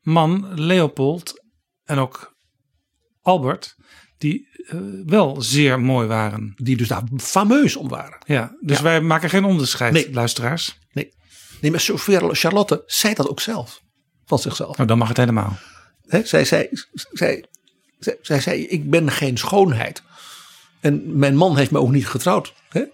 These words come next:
Speaker 2: om de schoonheid. Maar ik heb wel de kans als vrouw om nu dit belangrijke, eh, Brandenburg-Pruisen te regeren." Jawel. Nou, haar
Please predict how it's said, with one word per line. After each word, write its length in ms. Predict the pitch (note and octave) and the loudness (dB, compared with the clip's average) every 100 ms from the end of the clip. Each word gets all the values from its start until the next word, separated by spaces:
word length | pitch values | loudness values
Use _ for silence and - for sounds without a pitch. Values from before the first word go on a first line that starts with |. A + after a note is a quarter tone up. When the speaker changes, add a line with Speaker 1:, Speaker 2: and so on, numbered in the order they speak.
| _ _ - | _ _ -4
Speaker 2:
om 100 | D3 | -4
de 60 | C3 | -2
schoonheid. 460 | - C3 - - | -4 -6 -6 -4
Maar 200 | D#3+ C#3+ | -4 0
ik 160 | F#3 D#3 | 0 0
heb 180 | C3+ C#3+ | -2 0
wel 180 | E3 | -2
de 120 | B2 - | 0 0
kans 380 | A3+ C3+ - | 0 -2 -6
als 140 | - - | -6 -2
vrouw 380 | A3+ A3+ - - - - - - - | 0 0 -4 -12 -20 -20 -20 -14 0
om 160 | E3+ | 4
nu 240 | D#3+ D3 D3 | 6 6 6
dit 320 | D#3 C#3+ - _ | 4 2 -2 _
belangrijke, 800 | A2+ C3 D3 F3 A2 D2+ C#3+ C#3+ | 0 2 4 4 2 0 -2 -2
eh, 260 | D#3+ C#3 D3 | -2 -2 0
Brandenburg-Pruisen 960 | C3 D#3+ B2 A#2 A2+ - - - D3 _ | 2 2 2 2 0 -2 -2 -2 -8 _
te 100 | - | 0
regeren." 480 | E3 B2 A#2+ A2 - _ _ _ _ _ _ _ _ _ _ _ _ _ _ | 2 2 -2 -6 -14 _ _ _ _ _ _ _ _ _ _ _ _ _ _
Jawel. 400 | - A2 - - _ - - - | -6 -4 -4 -8 _ -20 -20 -2
Nou, 200 | C#3+ - - - - _ _ _ _ | -2 -2 -8 -20 -20 _ _ _ _
haar 400 | - D#3+ G#3 E3+ | -4 0 2 0